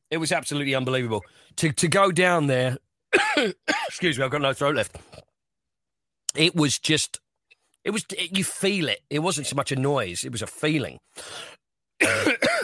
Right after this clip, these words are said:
Honestly, listen to me. I sound like I'm smoking like fifty a day. This is what happens when you end up shouting. But, yeah, it was, I,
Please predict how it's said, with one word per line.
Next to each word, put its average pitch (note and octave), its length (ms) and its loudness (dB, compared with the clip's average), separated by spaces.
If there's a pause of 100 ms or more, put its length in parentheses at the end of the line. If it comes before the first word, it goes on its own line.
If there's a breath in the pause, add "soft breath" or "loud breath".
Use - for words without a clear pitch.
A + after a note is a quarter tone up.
Honestly, G#3 420 2
listen D#3+ 200 2
to D#3 80 4
me. D3 80 2
I C3+ 40 2
sound D3 220 2
like C#3+ 80 2
I'm C3+ 80 0
smoking F#3 360 2
like B2 160 4
fifty D3+ 340 2
a C#3+ 40 4
day. C#3+ 260 4
This D#3 160 -2
is D#3 60 0
what F3 140 2
happens E3 280 0
when C#3 100 2
you C3 120 2
end C3+ 120 2
up C#3 100 -2
shouting. D3+ 400 0 (420 loud breath)
But, E3 300 4
yeah, E3 340 6
it F#3 140 4
was, F#3+ 240 2 (320)
I, G3 100 2